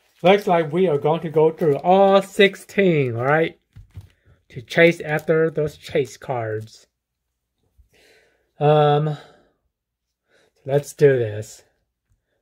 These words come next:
This is all the blister packs. This would be a total of thirty-two cards, and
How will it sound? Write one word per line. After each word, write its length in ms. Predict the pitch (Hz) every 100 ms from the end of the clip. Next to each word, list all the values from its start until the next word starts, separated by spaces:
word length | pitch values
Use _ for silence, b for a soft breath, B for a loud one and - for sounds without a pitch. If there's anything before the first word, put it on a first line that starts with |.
| _ -
This 260 | 151 147
is 160 | 120 107
all 680 | - 143 147 147 147 143 143
the 100 | 147
blister 340 | 135 120 123
packs. 360 | 127 113 - _ _ _ _ _ _ _ _ _ _ _ _ _ _ _ _ _ _ _ _ - - -
This 300 | 196 139 143
would 120 | 151 120
be 120 | 120
a 100 | 113
total 400 | - 151 156 127
of 60 |
thirty-two 500 | 113 143 143 147 151
cards, 640 | 127 - 190 196 202 196 190
and 480 | 135 123 117 113